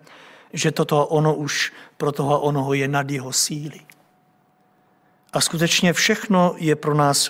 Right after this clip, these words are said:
všechny nad naše síly. Na to nezapomeňte. Všechno je nad naše síly, ale jednu věc si zapamatujte. To, co děláme, děláme pro Pána, a je jedno, kolik nám je roku,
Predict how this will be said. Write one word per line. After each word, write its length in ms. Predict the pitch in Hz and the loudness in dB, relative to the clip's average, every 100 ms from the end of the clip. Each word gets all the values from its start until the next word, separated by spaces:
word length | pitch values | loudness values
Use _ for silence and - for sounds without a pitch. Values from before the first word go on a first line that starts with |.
| - | -4
všechny 500 | - 214 208 165 117 - - - | -2 0 0 -4 -4 -10 -20 -8
nad 260 | 165 135 147 | -4 -4 -4
naše 340 | 139 120 - | -8 -6 -6
síly. 400 | - - 123 107 - | -4 -6 -6 -14 -20
Na 60 | - | -16
to 100 | 170 | -10
nezapomeňte. 580 | 165 175 190 160 - - - _ _ - - | -6 -6 -6 -10 -12 -20 -20 _ _ -20 -10
Všechno 420 | - - 247 233 | -2 0 2 4
je 80 | 196 | 4
nad 100 | 160 | 4
naše 280 | 151 143 147 | 4 2 2
síly, 400 | - 170 147 143 | 2 2 0 0
ale 180 | 147 143 | 0 2
jednu 220 | 170 196 | 4 4
věc 140 | 190 | 2
si 80 | 190 | 0
zapamatujte. 640 | 175 175 196 180 160 139 - - - | -2 0 -2 -2 -4 -4 -6 -16 -6
To, 100 | 202 | -4
co 220 | - 175 | 0 0
děláme, 480 | 143 180 214 196 147 - - | 2 2 2 2 0 -4 -18
děláme 460 | 180 160 185 196 147 | -8 0 2 4 2
pro 140 | 165 | 0
Pána, 400 | 175 220 208 123 - _ - - | 0 0 -2 -6 -18 _ -20 -10
a 60 | - | -4
je 120 | 151 | -2
jedno, 280 | 151 208 220 | 0 2 2
kolik 260 | 214 190 185 | 2 0 2
nám 180 | 175 | 0
je 80 | 151 | 2
roku, 300 | 175 - - | 0 -2 -12